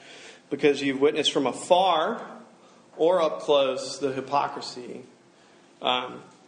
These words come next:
uh, of people who are Christians. And I won't even say call themselves Christians. I'm saying are Christians. Um, and you've looked at that and you've said, "Yeah, the whole, like, self-righteous, hypocritical thing is not really for me, so I don't really wanna come to that thing.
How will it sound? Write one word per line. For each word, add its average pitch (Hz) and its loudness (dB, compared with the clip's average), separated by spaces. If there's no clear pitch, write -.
uh, - -8
of 131 0
people 143 0
who 131 0
are 139 2
Christians. 139 -4
And 151 0
I 190 2
won't 233 0
even 147 -4
say 135 0
call 165 2
themselves 131 -2
Christians. 117 -6
I'm 120 -10
saying 131 -4
are 131 0
Christians. - -10
Um, 131 0
and 156 4
you've 151 -2
looked 208 2
at 175 -4
that 165 4
and 160 -2
you've 143 -2
said, 196 -2
"Yeah, 196 2
the 190 2
whole, 226 0
like, 190 0
self-righteous, 165 0
hypocritical 156 -4
thing 143 -2
is 127 -2
not 135 -2
really 147 2
for 139 -6
me, 135 0
so 135 -4
I 131 0
don't 135 0
really 123 -2
wanna 113 -4
come 113 -12
to - -12
that - -16
thing. - -18